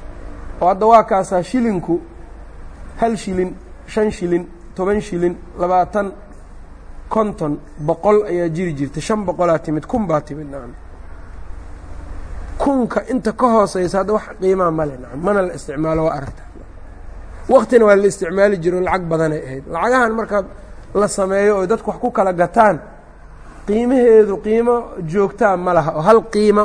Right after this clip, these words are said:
oo meel fadhiya ma laha. Hoos iyo koray u socotaa. Saa darteed horta iyaga waxba laguma xisaabsanaayo.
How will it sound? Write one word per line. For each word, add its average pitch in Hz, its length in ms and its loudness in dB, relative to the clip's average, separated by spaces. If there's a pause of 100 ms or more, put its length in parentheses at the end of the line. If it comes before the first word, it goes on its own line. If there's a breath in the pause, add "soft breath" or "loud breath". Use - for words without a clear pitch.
oo 180 100 0
meel 220 260 6
fadhiya 180 380 -2
ma 165 180 0
laha. 120 200 -6 (720)
Hoos 220 220 4
iyo 190 120 0
koray 180 240 2
u 160 80 -8
socotaa. 131 420 -10 (840 loud breath)
Saa 226 220 2
darteed 208 320 2
horta 214 220 -2
iyaga 240 260 6
waxba 208 220 4
laguma 180 240 2
xisaabsanaayo. 139 680 -6